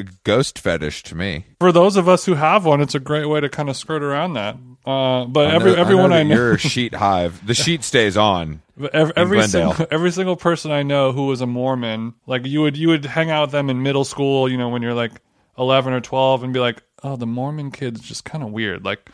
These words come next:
Speaker 2: you couldn't, they, they all look the same. Mormons also usually have a big head for some reason. Big old, big old Mormon melon on 'em,
Speaker 1: I,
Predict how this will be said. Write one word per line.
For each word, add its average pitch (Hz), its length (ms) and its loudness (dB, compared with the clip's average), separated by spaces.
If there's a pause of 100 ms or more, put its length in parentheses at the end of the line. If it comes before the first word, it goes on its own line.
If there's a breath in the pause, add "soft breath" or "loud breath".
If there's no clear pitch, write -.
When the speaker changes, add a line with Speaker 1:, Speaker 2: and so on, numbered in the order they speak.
(140 soft breath)
Speaker 2:
you 147 100 -10
couldn't, 180 300 0
they, 160 140 2
they 156 160 -2
all 190 180 0
look 170 200 -2
the 180 80 -2
same. 175 440 -2 (120)
Mormons 196 340 0
also 165 420 0
usually 143 300 -2
have 120 100 0
a 110 40 -6
big 113 240 -6
head 120 280 -4
for 139 100 -8
some 131 220 -8
reason. 127 300 -6 (340)
Big 180 140 4
old, 135 340 4
big 175 140 4
old 156 160 6
Mormon 147 380 4
melon 139 260 4
on 131 80 4
'em, 131 80 4
Speaker 1:
I, 135 80 6